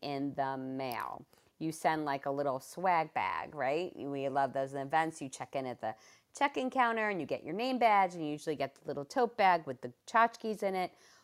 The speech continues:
Well, you do that before your event. You send them something. So we did that.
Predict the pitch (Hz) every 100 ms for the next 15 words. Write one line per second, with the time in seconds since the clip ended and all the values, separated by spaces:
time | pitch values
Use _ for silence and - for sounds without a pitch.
0 | _ 180 220 226 226 - 233 214 160 143
1 | - 151 156 151 139 139 135 139 131 139
2 | 135 139 127 113 101 82 110 78 101 -
3 | 143 196 190 143 175